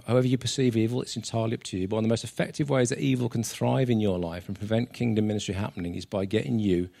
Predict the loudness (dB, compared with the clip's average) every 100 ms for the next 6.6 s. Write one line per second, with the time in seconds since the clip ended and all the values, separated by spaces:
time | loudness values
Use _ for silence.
0 | _ -12 -8 -2 0 -2 -4 -8 -4 -4
1 | -4 -12 -20 _ _ _ _ -2 0 0
2 | 0 -2 -2 -6 -6 -6 -6 -4 -6 -8
3 | -16 -18 _ _ _ _ _ _ _ _
4 | _ _ _ _ _ -10 0 2 2 2
5 | 0 0 0 2 2 4 4 4 4 4
6 | 4 2 0 0 0